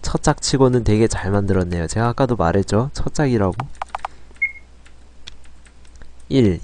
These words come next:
이, 삼, 사, 오, 육, 칠, 팔, 구. 졸라 많네요. 무슨 엔딩이 이렇게 많지? 알겠어. 알겠으니까 그만해.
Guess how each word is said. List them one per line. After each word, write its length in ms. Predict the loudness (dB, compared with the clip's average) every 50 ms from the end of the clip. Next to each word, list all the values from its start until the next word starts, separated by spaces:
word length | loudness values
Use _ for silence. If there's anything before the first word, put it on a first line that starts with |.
| -2
이, 280 | -2 0 2 2 0 -2 -4 -8 -8
삼, 440 | -6 -4 -2 -2 -2 -2 -2 -6 -8 -8
사, 340 | -4 -2 0 0 0 0 -2 -6 -6 -2
오, 260 | 0 0 0 0 -2 -4 -2
육, 300 | 0 0 0 0 -4 -8
칠, 280 | -6 -2 0 0 0 0 -2 -6
팔, 320 | -6 -2 0 0 0 0 -2
구. 300 | -6 -8 -6 -6 -6 -6 -6 -10 -12 -10 -8 -8 -8 -8 -10 -12 -14 -14 -14 -14 -16 -16 -14 -10
졸라 300 | -4 2 4 6 6 6
많네요. 540 | 4 2 0 0 -2 -2 -2 -2 -2 -4 -6 -8 -12 -18 -20 -20 -18 -16 -10 -8
무슨 220 | -2 0 2 4
엔딩이 340 | 4 4 2 0 0 2 2
이렇게 260 | 0 0 2 2 2
많지? 460 | 2 2 2 0 -2 -4 -4 -4 -4 -6 -12 -18 -20 -20 -20 -20 -20 -20 -20 -20 -20 -20 -20 -20 -20 -20 -20 -20 -20 -20 -20 -20 -18 -18 -20 -20 -20 -20 -20 -20 -20 -20 -20 -20 -20 -20 -20 -18 -14 -14 -12 -12 -14 -14 -4 0
알겠어. 400 | 2 4 4 2 2 0 0 0
알겠으니까 600 | 2 2 4 4 4 2 -2 -4 -2 0 0 0
그만해. 520 | 2 2 4 4 6 6 6 4 2 0